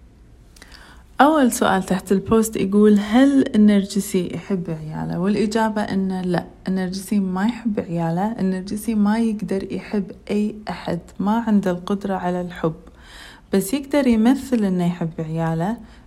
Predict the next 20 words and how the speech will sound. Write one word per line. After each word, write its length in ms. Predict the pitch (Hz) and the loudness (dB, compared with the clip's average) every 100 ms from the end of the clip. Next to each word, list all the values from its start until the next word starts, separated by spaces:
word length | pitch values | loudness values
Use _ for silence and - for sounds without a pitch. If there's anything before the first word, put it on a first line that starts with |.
| - | -8
إذا 200 | 180 - | -4 0
هو 260 | 208 208 190 | 0 2 2
محتاج 680 | 185 190 - - 180 170 165 - | 0 -6 -12 -2 2 2 -2 -4
إنه 140 | 170 | -4
يمثل 400 | 165 165 165 170 | -2 -4 -4 -4
هذا 200 | 165 165 | -4 -4
الشيء 420 | 156 - 214 240 208 | -6 -4 0 0 0
عشان 260 | 196 220 | -2 -6
خاطر 440 | 214 247 247 233 202 | -4 -4 -2 -2 0
غاية 340 | 196 190 180 | 0 0 -2
أنانية، 640 | - 170 170 165 156 156 - - - - | -4 -2 -2 -2 -4 -6 -10 -16 -20 -6
عشان 260 | 196 202 208 | -4 -2 -4
خاطر 460 | 208 202 196 185 | 0 -2 0 -4
يقنع 460 | 180 202 202 185 170 | -2 -4 -2 -4 -2
المجتمع 840 | 170 165 165 - 196 190 175 165 | -2 -2 -4 -4 -2 -2 -2 -2
إنه 160 | 170 160 | -2 -2
هو 260 | 170 165 160 | -4 -4 -4
خوش 380 | - 160 - - | -4 -6 -4 0
أبو 280 | 220 202 190 | 2 2 2
مثلًا، 640 | 185 175 170 160 160 | 0 -2 -2 -2 -2